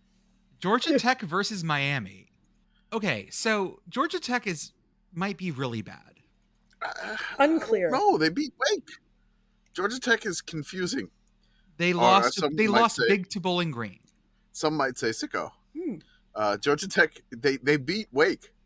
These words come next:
Speaker 3: Like, they took it to Wake.
Speaker 1: Wake's
Speaker 3: Like,
Speaker 1: not
Speaker 3: they
Speaker 1: that good this year.
Speaker 3: I know.
Speaker 1: And then they lost to Bowling Green. Big.
Speaker 2: But, but, uh,
Speaker 3: They
Speaker 2: think about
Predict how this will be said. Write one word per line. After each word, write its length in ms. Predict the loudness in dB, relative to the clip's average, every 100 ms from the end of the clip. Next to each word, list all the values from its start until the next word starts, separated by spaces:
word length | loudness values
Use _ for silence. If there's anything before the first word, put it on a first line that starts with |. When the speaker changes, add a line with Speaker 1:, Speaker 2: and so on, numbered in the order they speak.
| -4
Speaker 3:
Like, 240 | -4 0
they 120 | -2
took 320 | -2 -4 -4 -4
it 160 | -8 -8
to 240 | -6 -8 -4
Wake. 340 | -2 -2 -4 _ _ _ _
Speaker 1:
Wake's 260 | -4 -2 0
Speaker 3:
Like, 40 |
Speaker 1:
not 120 | 0 0
Speaker 3:
they 60 |
Speaker 1:
that 120 | -2
good 180 | -2 -4
this 180 | -4 -6
year. 280 | -8 -10 -14 _ _ 0
Speaker 3:
I 120 | 2
know. 340 | 4 2 2 -2 _ _ -4
Speaker 1:
And 140 | 0
then 220 | 2 2
they 100 | 0
lost 320 | 2 2 2 0
to 60 |
Bowling 280 | -2 -2 0
Green. 460 | 0 0 -2 -6 -14 _ _ _ _ -6
Big. 220 | -4 -4
Speaker 2:
But, 220 | -8 -12 _
but, 180 | -8 -6
uh, 200 | -6 -6 -10 _
Speaker 3:
They 100 | -10 -10 _ _ _ -20 _ -6
Speaker 2:
think 280 | -4 -2 -4
about 420 | -6 -4 -6